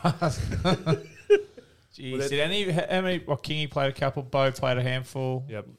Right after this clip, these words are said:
Speaker 1: Luke Mullins played, might have played one.
Speaker 2: Yeah, played one. Shaq's played a couple. But it ended up, there was, there was three years in the end where it was, um, you, myself, then Heath Shaw.
Speaker 1: Yeah.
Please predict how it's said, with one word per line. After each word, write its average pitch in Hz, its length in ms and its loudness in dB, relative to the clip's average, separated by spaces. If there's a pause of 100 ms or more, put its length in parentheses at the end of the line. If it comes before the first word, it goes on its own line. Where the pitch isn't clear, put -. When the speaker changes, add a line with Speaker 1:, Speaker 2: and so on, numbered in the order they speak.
(120)
Speaker 1:
Luke 160 220 -6
Mullins 160 240 -4
played, 143 220 -4
might 147 40 -2
have 143 80 -6
played 127 200 -2
one. 139 160 -2
Speaker 2:
Yeah, - 100 -2
played 98 200 -6
one. 110 380 -4 (380)
Shaq's - 280 -4
played 101 200 -2
a 92 40 -2
couple. 131 500 -4 (280)
But 107 100 0
it 120 180 -2
ended 139 180 2
up, 117 180 2
there 113 100 2
was, 101 260 -2
there 113 120 -2
was - 200 2
three 139 240 2
years 107 400 0
in 98 80 -4
the 95 140 -6
end 98 300 -6
where 101 160 -2
it 80 60 -2
was, 95 380 -4 (480)
um, 90 460 -8
you, 127 560 0
myself, 104 560 0
then 95 160 -6
Heath 98 200 -4
Shaw. 101 480 -2 (200)
Speaker 1:
Yeah. 107 180 -12